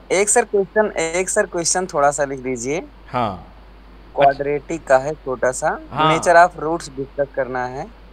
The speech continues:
Speaker 2: अच्छा, nature of root क्या
Speaker 1: हाँ
Speaker 2: डिस्कस
Speaker 1: जी।
Speaker 2: करना है? चलिए बोलिए सर, प्रश्न बोलिए सर,
Speaker 1: हाँ।
Speaker 2: please।
Speaker 1: x minus two ए।
Speaker 2: x minus two ए।
Speaker 1: एक ब्रैकेट में कर दीजिए, into x minus two B।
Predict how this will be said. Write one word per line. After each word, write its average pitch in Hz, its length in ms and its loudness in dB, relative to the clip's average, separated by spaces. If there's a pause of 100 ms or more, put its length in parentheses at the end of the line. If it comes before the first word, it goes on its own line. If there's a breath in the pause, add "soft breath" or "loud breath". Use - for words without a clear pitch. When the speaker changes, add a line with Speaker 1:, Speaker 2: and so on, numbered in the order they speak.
(260)
Speaker 2:
अच्छा, 151 160 0
nature 147 760 -2
of 165 380 0
root 180 220 -4
क्या 165 120 4
Speaker 1:
हाँ 151 100 0
Speaker 2:
डिस्कस 151 280 -2
Speaker 1:
जी। - 60 -10
Speaker 2:
करना 123 200 -2
है? 117 60 -6
चलिए 156 200 -4
बोलिए 180 240 -2
सर, 180 120 -6
प्रश्न 147 280 -6
बोलिए 113 200 -4
सर, 95 100 -6
Speaker 1:
हाँ। - 80 -12
Speaker 2:
please। 107 280 -6 (100)
Speaker 1:
x 175 120 6 (180)
minus 185 400 2
two 196 160 0
ए। 175 240 -2 (520)
Speaker 2:
x 160 400 0 (120)
minus 143 600 -4
two 160 220 0
ए। 131 360 0 (1200)
Speaker 1:
एक 156 160 -4
ब्रैकेट 160 280 0
में 175 100 -2
कर 175 160 4
दीजिए, 175 400 0
into 175 300 0 (120)
x 180 140 -6
minus 170 320 0
two 175 120 -2
B। 113 240 -4